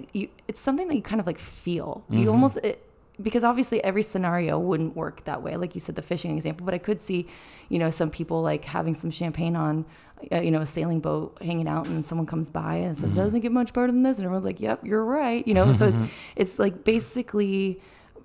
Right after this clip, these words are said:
Speaker 1: inserting positivity into the present moment and
Speaker 2: Yeah.
Speaker 1: making people reflect that, yeah, this is pretty amazing what's
Speaker 2: Yeah.
Speaker 1: happening in life right now.
Speaker 2: That's a, that's a very good point. So I think it is more meaningful, whether you can k-,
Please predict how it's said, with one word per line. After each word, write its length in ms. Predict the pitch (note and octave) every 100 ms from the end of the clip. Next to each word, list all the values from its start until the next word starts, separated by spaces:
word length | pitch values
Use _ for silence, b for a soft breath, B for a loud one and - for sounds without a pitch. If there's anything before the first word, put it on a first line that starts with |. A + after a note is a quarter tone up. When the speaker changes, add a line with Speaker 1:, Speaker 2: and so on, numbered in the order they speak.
| -
Speaker 1:
inserting 640 | G3 G3+ G#3+ A3 G3+ F3+ E3+
positivity 720 | - F3+ D#3+ F3 F3 E3+ E3
into 840 | - E3 D#3 - E3 D#3 D#3 E3 B B
the 80 | -
present 340 | - F3+ E3+
moment 440 | - D#3+ D3+ - -
and 120 | E3
Speaker 2:
Yeah. 100 | D#3+
Speaker 1:
making 300 | D3+ D#3 D#3
people 300 | D3+ E3 D#3
reflect 460 | D3 C#3+ - D3 - -
that, 260 | E3 - -
yeah, 240 | D#3 D#3 D3
this 240 | E3+ -
is 100 | F#3+ -
pretty 360 | - F3 D3 D3
amazing 560 | D3+ - D3 - -
what's 140 | - G2+
Speaker 2:
Yeah. 140 | F#2+
Speaker 1:
happening 340 | - - D3+ D3
in 100 | D3
life 240 | C#3 C#3
right 160 | - C#3+
now. 260 | C#3 - - -
Speaker 2:
That's 220 | B2+ B2
a, 240 | A#2+ A2 -
that's 220 | - F#2 -
a 40 |
very 200 | D#2+ D#2
good 200 | D#2+ E2
point. 320 | - A#2+ D#2+
So 300 | - F#2 F#2 - -
I 260 | F2 A2+
think 340 | A2+ - F2 F2
it 120 | F2
is 240 | F#2+ A2+ -
more 240 | F2 F2+ G#2
meaningful, 760 | G2 F#2 F2+ - F2 E2 F#2 -
whether 260 | - A#2+ B2
you 200 | A#2+ B2
can 480 | A#2+ A#2 G#2+ - - _
k-, 140 | -